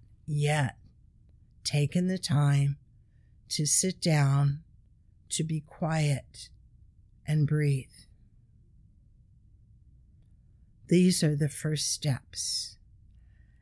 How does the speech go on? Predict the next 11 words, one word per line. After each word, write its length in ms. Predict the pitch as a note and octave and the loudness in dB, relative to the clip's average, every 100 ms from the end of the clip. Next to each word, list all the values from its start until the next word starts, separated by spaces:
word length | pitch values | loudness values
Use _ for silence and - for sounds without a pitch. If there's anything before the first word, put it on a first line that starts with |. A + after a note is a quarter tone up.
| - | -12
And 260 | D#3+ D#3 D3+ | -2 2 2
then 360 | D3+ D3+ D3 - | 2 2 0 -2
keeping 580 | - F#3+ F#3+ F3+ E3 D#3 | -2 0 2 0 0 2
an 180 | C#3 - - | 0 -2 -2
open 480 | E3 F3+ - E3 D#3 | 2 2 0 0 2
mind 680 | C#3+ C#3+ C#3+ D3 D3 F3 - - - - - - - - | 2 2 0 0 -2 -4 -12 -20 -20 -20 -20 -20 -20 0
and 180 | F3 F#3 | 4 4
deciding 680 | G#3 G3+ - G#3+ G#3+ A3 G#3 | 2 2 2 4 2 2 2
you 180 | G3 G#3 | 2 0
don't 500 | F3 F3 F#3 A3+ - | 2 2 4 0 0
know. 480 | D#3 D3 C3 E3 | 0 2 0 -2